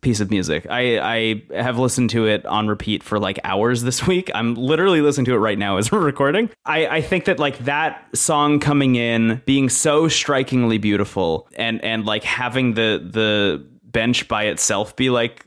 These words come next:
such a strange oddity, like, visually in comparison to the rest of the architecture of the castle and the pl-, and the stuff around it,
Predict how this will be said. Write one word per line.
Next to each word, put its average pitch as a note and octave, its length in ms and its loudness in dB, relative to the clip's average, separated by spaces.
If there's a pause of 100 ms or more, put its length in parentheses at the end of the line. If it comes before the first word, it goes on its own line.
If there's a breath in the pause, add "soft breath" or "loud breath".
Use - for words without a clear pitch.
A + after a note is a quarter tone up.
such - 280 -2
a A#2+ 240 0
strange A#2 640 0
oddity, C3 420 0
like, B2 180 0
visually C#3 720 2
in A2+ 140 2
comparison G#2 500 0
to A2 80 2
the G#2+ 80 2
rest G#2 300 -2
of G2 100 -4
the G2 160 0
architecture G2+ 500 -4
of G2 80 -2
the F#2 60 -4
castle G2 420 -2
and A#2 140 0
the F#2 40 0
pl-, - 280 -4
and G#2+ 160 0
the G2 60 -2
stuff - 260 -4
around G2 300 0
it, - 200 -4